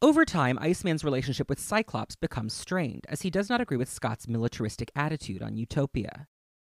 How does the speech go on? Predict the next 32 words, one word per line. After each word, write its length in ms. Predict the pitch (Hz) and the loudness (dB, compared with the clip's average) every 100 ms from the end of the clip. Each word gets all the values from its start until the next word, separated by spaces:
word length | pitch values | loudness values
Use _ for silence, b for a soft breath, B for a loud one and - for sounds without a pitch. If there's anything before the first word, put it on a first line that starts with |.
| _ | _
In 80 | 214 | 4
the 60 | 220 | 4
twenty 220 | 254 262 | 4 2
eleven 300 | 240 170 147 | 4 4 4
event 240 | 139 - | 4 2
Schism, 580 | - - 226 143 107 143 143 | -2 2 2 2 -4 -4 2
he 100 | 202 | 2
sides 340 | 214 202 175 | 4 2 2
with 140 | 160 | 0
Wolverine 640 | 147 131 135 147 214 117 110 | 2 0 0 -2 -2 -2 -2
and 200 | 135 156 | 0 2
leaves 280 | 190 180 | 2 2
Utopia 440 | 143 - 113 - 113 | 2 4 2 2 0
to 80 | 123 | 2
help 220 | 143 - | 2 0
establish 480 | 135 165 156 156 - | -2 0 0 0 -2
the 100 | 139 | 0
new 200 | 147 151 | 2 2
Jean 280 | 156 175 | 0 0
Grey 200 | 180 143 | 4 4
School 260 | 139 - 127 | 2 2 0
for 140 | 135 | 0
Higher 280 | 120 120 117 | 0 2 2
Learning 440 | 120 165 160 113 107 | 2 0 0 -2 0
on 100 | 131 | 2
the 120 | 143 | 4
old 260 | 131 151 | 4 2
grounds 340 | - 117 98 113 | 0 -2 -2 -6
of 80 | 110 | -2
the 140 | 120 | -2
Xavier 380 | 110 113 107 107 | 0 -4 -2 -4
estate. 560 | 107 - 143 123 - | -6 -2 0 0 -4